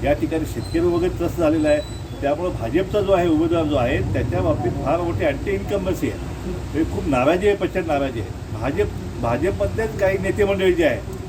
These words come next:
या उमेदवारीला कंटाळून, म्हणजे अक्षरशः विरोध करण्यासाठी म्हणून बरेच मोठे मोठे नेते आहेत, ते भाजपला सोडून चाललेले आहेत. अनेक नगरसेवक भाजपचे राजीनामा देत आहेत आणि हे उघड उघड करत आहेत.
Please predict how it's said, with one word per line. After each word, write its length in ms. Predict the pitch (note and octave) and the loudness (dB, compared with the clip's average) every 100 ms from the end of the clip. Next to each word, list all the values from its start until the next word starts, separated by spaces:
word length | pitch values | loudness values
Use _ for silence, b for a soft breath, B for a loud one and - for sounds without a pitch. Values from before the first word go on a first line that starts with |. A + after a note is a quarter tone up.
| - - - | -10 -8 0
या 100 | C#3+ | 4
उमेदवारीला 800 | F#3 D3+ E3+ F3+ F#3+ F#3+ F#3+ G3+ G#3 - - - | 4 4 2 0 -2 0 0 0 0 -4 -8 -2
कंटाळून, 480 | C#3 D3 G3+ G3+ C#3 | -2 2 4 4 2
म्हणजे 180 | C3+ C#3+ | 0 0
अक्षरशः 480 | - - F3+ G3 F#3+ A2+ | -2 -4 -2 0 0 0
विरोध 260 | B2+ G3+ | 0 0
करण्यासाठी 580 | G3+ F#3 F#3 G3 F3 F#3 | 0 0 0 0 -2 -2
म्हणून 200 | D#3 F#3+ - | -2 -2 -4
बरेच 240 | B2 D3+ G#3 D3+ | -2 0 0 0
मोठे 200 | C#3 F#3 | -2 0
मोठे 220 | G#3+ G#3+ | 2 2
नेते 240 | G#3 G3 | 2 2
आहेत, 120 | D3 B2+ - - - | 2 0 -4 -2 0
ते 40 | - | 2
भाजपला 420 | - D3 - G#3 | 2 2 2 2
सोडून 280 | F3 F3+ - | 2 2 2
चाललेले 360 | A3 G3+ G3+ | 2 2 2
आहेत. 120 | F#3 D3 D#3+ | 2 0 -2
अनेक 280 | - - - | 0 0 0
नगरसेवक 560 | C#3+ C#3 E3 G3 G3+ - | 0 2 2 2 4 4
भाजपचे 500 | - C#3 F#3 F#3+ G3+ | 4 4 2 0 0
राजीनामा 420 | D3 D3+ G3 G#3 | 2 2 2 2
देत 220 | G3+ F#3+ | 2 4
आहेत 140 | F3+ C#3+ - - - - - - - - | 4 4 2 2 2 2 2 4 4 4
आणि 100 | - | 4
हे 180 | F3+ - | 6 6
उघड 320 | C3+ B2+ F3 | 6 6 6
उघड 220 | A3 - | 6 4
करत 320 | A#2 - G#2 | 4 2 2
आहेत. 140 | F#3 | 2